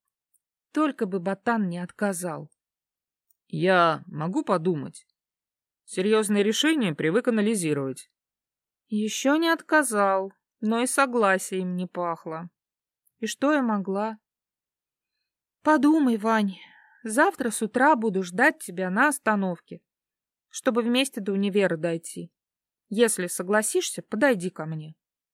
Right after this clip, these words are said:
Выходила из библиотеки в полнейшем смятении.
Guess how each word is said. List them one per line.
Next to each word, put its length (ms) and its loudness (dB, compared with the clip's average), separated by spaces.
Выходила 580 -2
из 200 0
библиотеки 840 0
в 140 -10
полнейшем 640 0
смятении. 920 -4